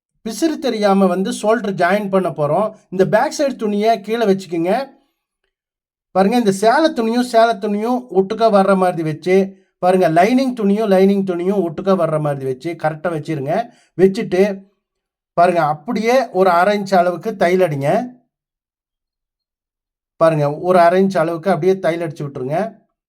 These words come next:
கரெக்டா கவனிங்க. சரிங்களா? இப்ப பாருங்க,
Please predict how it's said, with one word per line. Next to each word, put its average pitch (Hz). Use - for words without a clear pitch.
கரெக்டா 202
கவனிங்க. 190
சரிங்களா? 190
இப்ப 196
பாருங்க, 180